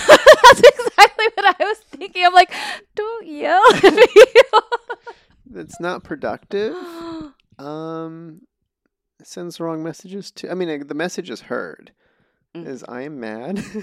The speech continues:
Speaker 2: <laughs> and I wish you would just do this thing that, uh, is, would be good for me." <laughs> But
Speaker 1: Yeah. And, I mean, we hear those stories, right? Like, uh, I, I, I see them
Speaker 2: I hear them
Speaker 1: on
Speaker 2: all the
Speaker 1: Twitter.
Speaker 2: time.
Speaker 1: I, I see them on Twitter more,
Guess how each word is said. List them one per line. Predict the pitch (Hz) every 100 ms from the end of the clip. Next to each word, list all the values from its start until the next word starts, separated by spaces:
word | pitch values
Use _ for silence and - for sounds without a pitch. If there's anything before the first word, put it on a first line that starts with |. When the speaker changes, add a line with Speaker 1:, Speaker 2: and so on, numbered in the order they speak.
| 214 - _ _
Speaker 2:
<laughs> | _ _ _ _ _ -
and | 139 143 151 156
I | 151
wish | 160 -
you | 160
would | 156
just | 143
do | 160
this | 156 151
thing | - 165 151 151 147 -
that, | 139 139 -
uh, | 147 147
is, | - 143 143 -
would | 156 147
be | 147
good | 156
for | - 160
me." | 170 156 - -
<laughs> | 214 233
But | 208 - _ - _ _
Speaker 1:
Yeah. | 214 233 214 190 175 165 _
And, | 302 330
I | 285
mean, | 311 339
we | 311
hear | - - 233
those | 277 254 214
stories, | - 180 196 175 139 127 156
right? | 135 135
Like, | 143 143 143 _ _
uh, | - _ _ _ _ _ _ _ _ _
I, | 202 -
I, | 202 - -
I | 202
see | - - 277
them | 320 339 302 254 220 _
Speaker 2:
I | _
hear | 214
them | 208
Speaker 1:
on | 196 196
Speaker 2:
all |
the | -
Speaker 1:
Twitter. | 208 208 214 190 -
Speaker 2:
time. | 202 208
Speaker 1:
I, | 202
I |
see | 208 240
them | 262 277
on | 220
Twitter | - 180 190 180
more, | 156 151 156 202